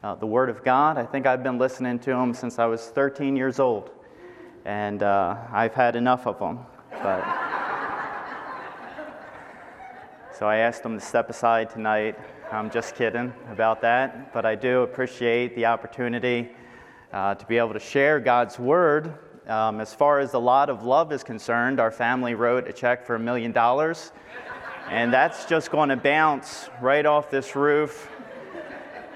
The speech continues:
Um, but we, we are looking to participate more in church and be more involved as we get adjusted and acclimated here. And so, uh, Psalm, uh, twenty-seven, I wanna ask you a question.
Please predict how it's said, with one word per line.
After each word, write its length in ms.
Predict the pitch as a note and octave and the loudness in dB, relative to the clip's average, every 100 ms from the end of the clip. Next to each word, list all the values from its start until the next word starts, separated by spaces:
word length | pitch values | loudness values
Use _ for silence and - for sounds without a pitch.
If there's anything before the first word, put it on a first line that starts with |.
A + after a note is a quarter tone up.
| - - - - - | -18 -20 -20 -16 -8
Um, 420 | A2 A2 G#2 G#2+ | -4 -4 -4 -2
but 140 | A#2+ A#2 | 0 2
we, 340 | B2+ B2+ B2 | 2 0 -2
we 560 | - B2 A#2+ A#2 A#2+ - - - - - - | -4 0 0 0 -4 -10 -20 -20 -20 -8 0
are 180 | B2 | 2
looking 420 | B2+ C3 C3+ B2+ A#2+ | 2 0 -2 -4 -4
to 60 | |
participate 720 | - A2+ A2 C3 - - A2+ A2 | -2 -2 0 -4 -4 -2 0 0
more 400 | A#2 C3+ C#3+ C3 | 0 2 2 0
in 180 | G2+ | -6
church 500 | A2 B2+ B2 C3 C3 | -6 0 2 0 -4
and 220 | A2 F#2 G#2 - | -12 -12 -14 -8
be 120 | A#2 | -4
more 260 | A2+ A#2+ A2 | -2 -2 -4
involved 600 | G#2 A#2 A#2+ A#2+ A2+ - - - - - | 0 2 4 2 -2 -12 -20 -20 -20 -16
as 220 | G2 G2+ - | -12 -8 -2
we 140 | C#3+ | 0
get 160 | D3 A2+ | 0 -2
adjusted 720 | G#2 A#2+ A#2+ - D#3 D#3 - - - _ _ _ - - | 2 2 2 0 0 0 -12 -20 -20 _ _ _ -20 -14
and 140 | G#2+ | -4
acclimated 640 | A2+ B2+ A#2+ A2 A#2+ A#2 G#2+ | -2 -2 -4 -2 -2 -2 -2
here. 500 | B2+ C#3+ A#2 G#2 - - - - - | 0 2 0 -4 -20 -20 -20 -20 -16
And 120 | A2 | -12
so, 300 | A2 C#3+ C3+ | 0 4 6
uh, 160 | B2 F#2+ | 4 2
Psalm, 440 | - E3+ G3+ G#3+ | 2 4 6 4
uh, 220 | F#3+ C#3 - | 4 4 2
twenty-seven, 1000 | - D3+ E3 D#3 B2+ - D3 C#3+ B2 A#2 | -4 0 2 2 -2 2 4 4 2 2
I 80 | C3+ | 2
wanna 220 | G#3 G3+ | 2 2
ask 280 | E3+ E3 - | 2 2 0
you 80 | |
a 60 | B2 | -2
question. 760 | - C#3+ D3 - A#2+ A2+ B2 | 2 2 2 -2 -6 -6 -8